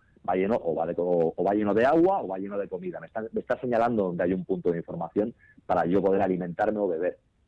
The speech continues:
Entonces, el stalking es muy importante para sacar esa información de, de nuestro entorno. Y bueno, esas serían las materias básicas, eh, que nosotros podemos tratar en, en un curso de fin de semana.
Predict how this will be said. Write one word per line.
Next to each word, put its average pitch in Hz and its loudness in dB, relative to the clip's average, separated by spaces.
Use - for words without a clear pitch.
Entonces, 95 -2
el 87 0
stalking 110 0
es 107 -2
muy 110 0
importante 104 -2
para 95 -2
sacar 92 -4
esa 95 -6
información 82 -2
de, 69 -4
de 90 -4
nuestro 85 -4
entorno. - -2
Y 107 4
bueno, 117 4
esas 113 0
serían 117 4
las 104 0
materias 110 -4
básicas, 127 -4
eh, 87 -6
que - -8
nosotros 90 -2
podemos 98 -2
tratar 104 0
en, 85 -4
en 78 -10
un 85 -4
curso 92 0
de 98 6
fin 78 0
de 80 -2
semana. 71 -6